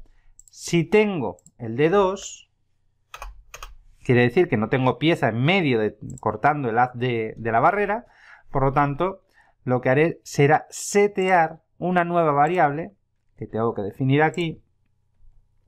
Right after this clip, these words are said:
de tipo booleano, por, por lo tanto, lo voy a poner aquí debajo de este, agrego una fila, y la voy a llamar sin pieza, por ejemplo, sin pieza, sin pieza,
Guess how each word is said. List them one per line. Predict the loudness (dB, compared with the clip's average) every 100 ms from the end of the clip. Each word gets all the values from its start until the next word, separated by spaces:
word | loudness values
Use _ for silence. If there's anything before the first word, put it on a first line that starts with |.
| -16 -12
de | -8 -4
tipo | -2 0
booleano, | 2 4 4 4 0
por, | -4 -10 -18 _ _
por | -14
lo | -4
tanto, | -2 -2 -2
lo |
voy | -2
a | -2
poner | -2
aquí | -2 -4
debajo | -4 0 -2 -2 -4
de |
este, | -4 -4
agrego | -4 -2 -2
una | -4 -2
fila, | -2 -2 -2 -6 -20 -20 -20 _
y | 2
la | 4
voy | 4 2
a |
llamar | 0 2 0 -2
sin | -14 -12 -6 -4 -4
pieza, | -2 -2 -2
por | -4 -4
ejemplo, | -4 -4 -4 -8 -8
sin | -8 -8 -4
pieza, | -2 0 0 -4 -8 -20 -20 _ _ _ -16 -16 -18 -20 -20 -20 -20 -20 -20 _ -20 _ _ _ _ _ _ _ -20 -20 -20 -20 -20
sin | -18 -12 -4 -2 -2
pieza, | 2 2 2 -2 -6